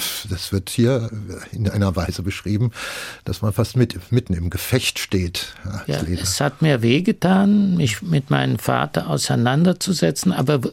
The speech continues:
Speaker 2: uns wurde immer beigebracht in der Schule, das war sozusagen die israelische D N A,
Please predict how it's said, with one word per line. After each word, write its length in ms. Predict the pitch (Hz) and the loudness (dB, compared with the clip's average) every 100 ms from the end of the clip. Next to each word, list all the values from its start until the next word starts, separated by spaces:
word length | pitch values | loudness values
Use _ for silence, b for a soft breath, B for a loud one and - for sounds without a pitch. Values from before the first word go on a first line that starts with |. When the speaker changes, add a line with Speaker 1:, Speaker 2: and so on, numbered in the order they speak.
| - | 0
Speaker 2:
uns 320 | 202 214 - | 4 4 4
wurde 240 | 185 170 | 2 4
immer 280 | 175 190 220 | 4 4 4
beigebracht 840 | 165 131 143 - - 170 151 - | 2 0 0 -2 -2 0 -2 -2
in 120 | 185 143 | 0 2
der 140 | 127 | 2
Schule, 480 | - 156 190 220 202 | 0 2 4 4 2
das 240 | 175 - | 0 0
war 320 | 156 165 185 285 294 - _ _ - | 0 0 -2 -6 -14 -20 _ _ -6
sozusagen 720 | - 139 - 135 147 139 143 | -2 0 0 0 0 2 0
die 140 | 131 - | 0 -2
israelische 720 | - 156 147 139 185 - 156 | -2 -2 2 2 2 0 0
D 220 | 151 131 | 2 2
N 140 | 120 | 0
A, 380 | - 123 175 | 0 0 0